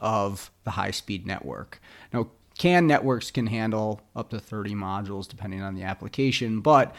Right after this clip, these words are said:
for this particular model, they decided to split it into two different networks. So we're gonna have two different net-, networks to check. So what's on this chassis expansion bus? The E B C M, anti-lock brake control module, is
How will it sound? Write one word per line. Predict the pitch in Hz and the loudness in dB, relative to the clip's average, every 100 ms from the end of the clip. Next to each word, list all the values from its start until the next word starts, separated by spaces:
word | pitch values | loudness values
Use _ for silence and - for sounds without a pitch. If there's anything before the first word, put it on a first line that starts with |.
| - - - | -18 -20 -20
for | - 139 135 131 | 2 6 8 6
this | 123 117 - | 4 2 0
particular | 117 113 113 107 | -4 -4 -2 -2
model, | 107 98 98 98 | 0 0 -2 -4
they | 98 | -6
decided | 98 - 107 98 | -6 -4 -4 -4
to | 95 | -4
split | - - 135 | -4 0 2
it | 139 95 | 2 0
into | 110 107 | -4 -4
two | - 151 139 131 | -4 0 0 0
different | - 117 - 113 101 - 107 | -2 -2 -2 -6 -6 -6 -4
networks. | 110 - 98 - - - - - - - | -4 -4 -12 -12 -12 -12 -12 -20 -20 -8
So | - 139 | 4 6
we're | 127 170 | 8 6
gonna | 131 | 6
have | |
two | - 170 | 4 0
different | 127 135 123 87 | 4 4 2 -2
net-, | 107 - 107 | -2 -4 -6
networks | 117 127 110 123 95 - | -2 -2 0 -4 -6 -10
to | - 113 | -10 -10
check. | - 190 156 107 - - - - | -4 -2 -2 -4 -16 -20 -20 -14
So | - 147 | 4 8
what's | 143 165 | 10 10
on | 175 160 | 8 10
this | 139 131 - - - | 8 6 4 0 0
chassis | 135 131 135 147 123 | 2 2 2 2 2
expansion | 87 - - 117 120 - 104 98 | 2 -2 -2 -2 -2 -4 -6 -6
bus? | 85 69 - - - - - - | -6 -4 -2 -2 -4 -16 -20 -10
The | 113 117 139 | 2 4 6
E | 127 | 8
B | 120 | 8
C | 110 - 98 101 | 6 2 2 2
M, | 127 98 76 104 - - | 2 0 -2 -8 -16 -10
anti-lock | - 104 107 - | -4 0 -2 0
brake | 104 110 | -2 0
control | 113 - 110 104 | -2 -2 -2 -2
module, | 95 98 101 | -2 -2 -4
is | 95 | -4